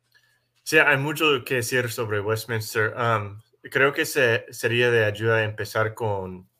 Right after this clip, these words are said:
con mis cambios en, en mi, en cómo yo veo las, las cosas.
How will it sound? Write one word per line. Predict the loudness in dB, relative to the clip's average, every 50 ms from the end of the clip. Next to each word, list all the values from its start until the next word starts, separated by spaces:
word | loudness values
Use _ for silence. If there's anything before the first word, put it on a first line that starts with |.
| _ _ _
con | -12 -10 -10 -10 -10 -14 -18 _ _
mis | -10 -6 -4 -2 -2 -2 -2 -2
cambios | 2 2 2 2 2 0 0 0 0 0 -2
en, | 0 0 0 -2 -6 -10 -12
en | -12 -12 -10 -6
mi, | -4 -4 -2 -2 -4 -6 -8 -12 _ _ _ _ _ _ _ _ -10
en | -8
cómo | -6 -4 -2 -2 0
yo | 2 2 2
veo | 4 4 4 4
las, | 4 2 -2 -4 -10 _ _ _
las | -6 -6 -6 -4
cosas. | -4 -4 -2 0 0 -2 -2 -2 -10